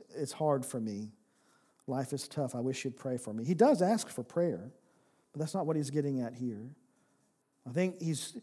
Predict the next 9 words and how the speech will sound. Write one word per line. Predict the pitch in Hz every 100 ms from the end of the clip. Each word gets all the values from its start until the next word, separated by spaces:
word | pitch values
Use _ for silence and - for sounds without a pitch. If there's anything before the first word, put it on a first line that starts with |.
| -
he | -
says | 143 - 190 196 208 208
this, | 180 180 185 - - - -
"Remember | 147 151 170 214 220
my | 180 160
chains," | 151 - 139 135 139 143
as | 160 139
a | 147
means | 151 175 185 180 143